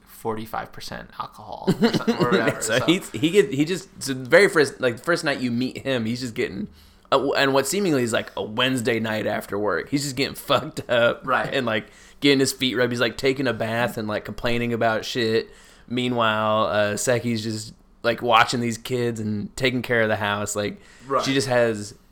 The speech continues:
Speaker 2: seemingly, like, very little to no existence outside of this home that she was probably forced upon, and, like, very little agency over her own life.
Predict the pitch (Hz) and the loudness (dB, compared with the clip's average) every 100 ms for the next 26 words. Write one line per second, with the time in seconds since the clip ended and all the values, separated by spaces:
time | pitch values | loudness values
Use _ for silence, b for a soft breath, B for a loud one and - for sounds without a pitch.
0 | _ - _ - - 156 156 131 120 113 | _ -20 _ -6 2 4 4 2 0 -2
1 | 107 104 - 107 123 120 113 117 113 110 | -2 -4 -6 0 2 2 2 0 0 0
2 | 107 104 - 117 110 107 107 107 101 110 | -2 -6 -4 -2 0 -2 -4 -6 -6 -8
3 | 104 76 101 - 104 107 90 87 - - | -8 -6 -6 -4 -4 -4 -6 -8 -10 -8
4 | - 123 117 104 98 95 - b b - | -2 -2 -2 -4 -8 -10 -14 b b -10
5 | 98 - 107 92 - - _ 117 113 101 | -8 -4 -4 -6 -12 -18 _ 0 0 0
6 | 98 - 110 113 - 104 - 98 87 85 | -4 -6 -4 -4 -4 -8 -8 -8 -8 -10
7 | 85 90 - b b b - 113 107 104 | -10 -16 -20 b b b -8 -4 -4 -4
8 | 104 101 101 101 82 _ - 98 - - | -4 -6 -6 -8 -12 _ -6 -6 -6 -4
9 | 123 117 113 113 107 - 104 107 90 - | 0 0 0 -2 -4 -6 -6 -8 -8 -8
10 | 95 85 82 - 85 76 73 71 69 65 | -6 -4 -4 -6 -6 -6 -8 -8 -8 -8
11 | - - | -12 -16